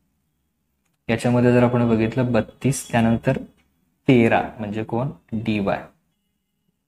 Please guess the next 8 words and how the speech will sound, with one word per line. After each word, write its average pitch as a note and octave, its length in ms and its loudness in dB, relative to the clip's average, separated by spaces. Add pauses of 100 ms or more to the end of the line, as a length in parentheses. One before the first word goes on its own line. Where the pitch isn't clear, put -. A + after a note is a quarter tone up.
आता C3+ 180 2
डीवाय C3 380 4
शोधताना C#3 420 -2
काय C3+ 220 0
करणार B2 320 0
आपण? A2 320 -2 (200)
तर A#2 300 4 (2500)
तेरा, A#2 380 4